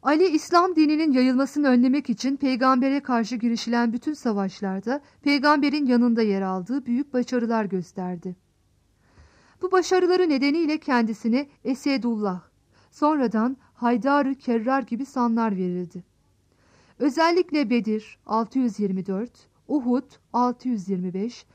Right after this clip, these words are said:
Hendek altı yüz yirmi yedi savaşlarında peygamberin en yakın savunucusu oldu. Huneyn, Tebuk savaşlarında altı yüz otuz başarı gösterdi, Hayber'i aldı. Peygamberin ölümünden altı yüz otuz iki sonra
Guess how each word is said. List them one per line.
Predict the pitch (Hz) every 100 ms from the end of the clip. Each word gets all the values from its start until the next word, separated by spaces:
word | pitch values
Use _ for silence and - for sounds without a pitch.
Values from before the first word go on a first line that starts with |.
| _ -
Hendek | 285 269 233 226 - _ -
altı | 262 294 285
yüz | 320 240
yirmi | 247 254
yedi | 277 302
savaşlarında | - 226 202 190 208 190 185 214 262 _ _
peygamberin | 269 285 294 302 285 302 269
en | 339 311
yakın | 262 - 277
savunucusu | 269 226 226 208 208 214
oldu. | 185 175 190 185 _ _ _ _ _ _ _ _ _ _
Huneyn, | 262 247 226 208 214 -
Tebuk | 254 247 285
savaşlarında | - 240 214 - 220 196 190 196 202 -
altı | 214 208 -
yüz | 220 202
otuz | 190 - 277 _
başarı | 233 - 233
gösterdi, | 220 190 - - 185 185 220 269 - _
Hayber'i | 269 247 202 180 180
aldı. | 185 175 185 - _ _ _ _ _ - _ _ _
Peygamberin | 294 320 359 359 349 370
ölümünden | 302 269 277 269 277 269 233 - -
altı | 233 233 233
yüz | 208
otuz | 202 196
iki | 185 - 214
sonra | 180 - 202 190 208 285